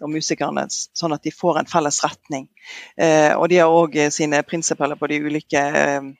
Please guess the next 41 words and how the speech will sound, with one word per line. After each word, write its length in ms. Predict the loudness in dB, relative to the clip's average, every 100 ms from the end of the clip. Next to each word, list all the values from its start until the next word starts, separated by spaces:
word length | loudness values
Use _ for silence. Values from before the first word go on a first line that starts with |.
| _ -8 -8
eh, 420 | -6 -8 -8 -8
stemmene 520 | -4 0 0 0 2 2
eller 160 | 0
musikergruppene, 1200 | -4 -6 -6 -4 -4 -4 -8 -10 -14 -12 -6 -4 -6 -8 -18 -14
som 200 | -4 2
gjør 240 | 2 2
at 80 | -2
de 120 | -4
kan 240 | -2 -4 -6 _ _ -8
få 120 | -6
kraft 500 | 0 -2 -2 -14 -6
i 120 | -2
å 80 | -2
få 180 | 0 -2
en 140 | -2 -10 _ _ _ _ _ _ -16
samspillet 880 | -8 -2 -2 -2 -4 0 0 -2 -2
til 160 | -4
å 40 | -4
fungere. 400 | -6 0 0 0 -6
Altså, 220 | -6 -6
du 60 | -4
trenger 460 | -2 0 0 -4 -4
noen 320 | -4 -4 -6 -8 -20 -16
gruppeledere 920 | -4 -2 -2 _ 0 4 4 2 0 0
da, 60 | -2
som, 220 | -8 -8 -10
som 160 | -6
har 140 | 0 2
et 60 | 0
ekstra 300 | -2 -2 -2
ansvar, 320 | 2 0 0 0
blant 220 | -2 2
annet, 160 | 0 0
som 80 | 0
da 140 | 0
Therese 400 | 0 -4 -2 -2
er 60 | -6
inne 80 | -4
på, 140 | -4 -2
å 120 | -2
se 200 | 0 4